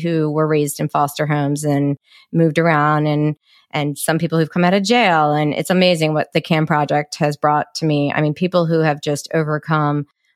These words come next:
more hurdles than anyone can imagine, when some of us, our biggest hurdle is getting our kids to stop playing Roblox on their phone. Let's put things in perspective here. I am so impressed and blown away. And if we have other kids listening,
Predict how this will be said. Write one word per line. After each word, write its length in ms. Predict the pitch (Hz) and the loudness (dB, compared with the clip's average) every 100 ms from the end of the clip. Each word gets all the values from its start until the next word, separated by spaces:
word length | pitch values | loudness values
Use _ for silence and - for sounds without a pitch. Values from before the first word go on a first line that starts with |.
| _ | _
more 220 | 170 170 | 0 0
hurdles 380 | 151 160 156 151 | 0 0 0 0
than 100 | 139 | 0
anyone 320 | 147 156 151 | 2 2 0
can 140 | 147 | 0
imagine, 600 | 151 156 160 156 151 147 | 0 2 0 0 0 0
when 140 | 147 151 | 0 0
some 220 | - 185 | 0 2
of 100 | 170 | 2
us, 320 | 156 160 - - _ _ | 2 0 -4 -14 _ _
our 100 | - | -8
biggest 280 | 156 165 165 | -2 0 2
hurdle 260 | 170 160 151 | 2 2 2
is 100 | 156 | 0
getting 200 | 160 156 | -2 -2
our 80 | 147 | -2
kids 220 | 160 147 | -4 -4
to 60 | |
stop 300 | 147 - 151 | -4 -2 -4
playing 380 | - 156 147 147 - | -2 -2 0 -2 0
Roblox 460 | 156 147 139 - | 0 2 -2 -2
on 80 | 139 | -6
their 80 | 120 | -6
phone. 380 | - 113 - - _ _ _ _ | -6 -6 -6 -16 _ _ _ _
Let's 220 | 190 190 | -2 -2
put 240 | - 202 - | -2 -2 0
things 220 | 180 156 | 0 0
in 80 | 160 | -4
perspective 640 | 170 - 160 147 - 143 | -4 -2 -2 -4 -6 -10
here. 280 | - - - _ _ _ | -8 -12 -14 _ _ _
I 120 | 180 196 | -2 0
am 200 | 190 190 | 2 0
so 400 | - - 208 214 | -2 0 2 4
impressed 580 | 202 202 170 160 - | 2 2 0 0 -2
and 80 | 170 | -4
blown 240 | 165 160 156 | 0 0 0
away. 580 | 147 - - - - - | -2 -4 -6 -8 -10 -4
And 140 | 170 | -2
if 160 | 160 - | 0 -2
we 240 | 180 220 | 0 0
have 420 | 226 196 170 160 160 | 0 0 0 0 -2
other 240 | - 185 208 | -2 0 -2
kids 400 | 208 233 202 185 | 0 0 0 0
listening, 640 | 190 190 175 156 151 165 | -2 0 -4 -4 -4 -4